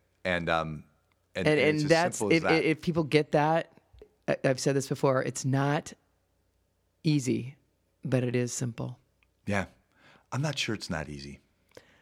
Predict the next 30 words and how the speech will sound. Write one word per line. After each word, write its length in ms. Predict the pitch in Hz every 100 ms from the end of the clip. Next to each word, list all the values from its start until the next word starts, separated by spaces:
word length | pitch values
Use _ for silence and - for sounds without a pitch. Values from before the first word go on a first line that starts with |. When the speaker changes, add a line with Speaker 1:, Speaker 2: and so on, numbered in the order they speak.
| _
Speaker 1:
It 100 | 113
might 160 | 120 143
be 80 | 131 101
easier 400 | 90 80 69 65 _ _ _ - - -
than 120 | - 101
what 140 | 98
we're 80 | 101
doing. 320 | 82 80 71 -
Speaker 2:
I 40 |
mean, 180 | 165 165 -
I 640 | 170 165 180 185 190 202 - _ _ _ _ _ _ _ _ _ _ _ _ _ _ _ _ _ _ _ _ _ _ _ _ -
think 240 | - 135 123
it's 200 | - -
kind 300 | - 123 120
of 80 | 113
easy, 500 | 117 110 123 143 - 147 135 -
<laughs> 360 | - - 196 -
but 300 | 220 - - -
Speaker 1:
Yeah. 260 | 156 160 - -
Speaker 2:
it 140 | 175
doesn't 260 | 196 196 202
Speaker 1:
You 40 |
make 120 | 202
Speaker 2:
somehow, 300 | 208 226 214
Speaker 1:
it 40 | 185
look 40 |
easy. 220 | 95 110 131
Speaker 2:
somehow, 960 | - 196 220 202 190 180 175 175 170 165 - - -
um, 500 | 139 135 131 131 - _ _ _ _ _ _ _ _ _ _ _ _ _ _ _ _ _
it's, 520 | 143 - - - -